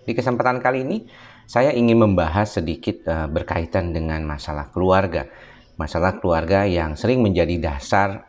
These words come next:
orang mengalami gangguan kecemasan dan juga mengalami gejala-gejala psikosomatik. Di dalam minggu ini memang cukup banyak saya menemui kasus-kasus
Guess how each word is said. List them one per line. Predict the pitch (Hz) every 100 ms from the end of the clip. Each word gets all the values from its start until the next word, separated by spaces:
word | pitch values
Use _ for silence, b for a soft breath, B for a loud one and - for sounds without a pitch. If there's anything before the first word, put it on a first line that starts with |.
| -
orang | 80 85 92
mengalami | 82 76 78 95
gangguan | 82 76 76 73
kecemasan | - 69 65 - 123 190 214 B B B B -
dan | 104
juga | 95 110 165 190
mengalami | 135 117 113 131 117
gejala-gejala | 95 85 85 85 80 78 -
psikosomatik. | - 73 - 76 71 71 - B B B B B B
Di | 110
dalam | 113 113 127
minggu | 131 123 127
ini | 131 175
memang | 127 117 147 151 151 147
cukup | - 107 85
banyak | 90 -
saya | - 92
menemui | 101 90 87 87 101
kasus-kasus | 104 87 85 87 - 82 - - - -